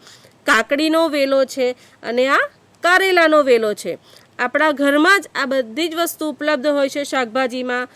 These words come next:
જેમ કે આ દૂધીનો વેલો છે, બરાબર?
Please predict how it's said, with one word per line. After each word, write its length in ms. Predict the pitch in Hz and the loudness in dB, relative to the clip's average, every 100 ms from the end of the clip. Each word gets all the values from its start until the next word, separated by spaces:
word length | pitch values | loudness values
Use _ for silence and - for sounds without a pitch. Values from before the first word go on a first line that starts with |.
| _ _ | _ _
જેમ 160 | - 254 | -8 -6
કે 140 | 262 | -2
આ 120 | 269 269 | -2 -2
દૂધીનો 640 | 220 233 240 277 277 269 | -4 -8 -6 -4 0 0
વેલો 340 | 247 233 233 | 0 -2 -4
છે, 380 | 220 - 190 147 _ _ _ | -6 -8 -10 -12 _ _ _
બરાબર? 460 | 226 254 269 339 | -6 -4 -4 -4